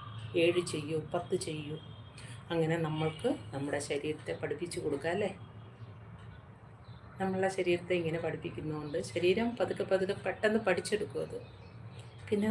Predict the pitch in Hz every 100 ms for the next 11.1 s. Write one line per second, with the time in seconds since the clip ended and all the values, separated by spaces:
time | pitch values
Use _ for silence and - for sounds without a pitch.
0 | 208 190 185 190 160 175 165 165 165 151
1 | 156 151 165 156 156 - - 214 185 151
2 | 151 - 233 285 - - - - - -
3 | - - - - - - - - - -
4 | 143 147 143 139 190 277 - - - -
5 | - - - - - 156 151 160 165 160
6 | 156 156 156 - 156 160 170 170 165 170
7 | 165 190 196 165 160 165 160 - - -
8 | 80 - - - - - - - - -
9 | - - - - - - - - - -
10 | - - - 170 165 165 160 156 147 -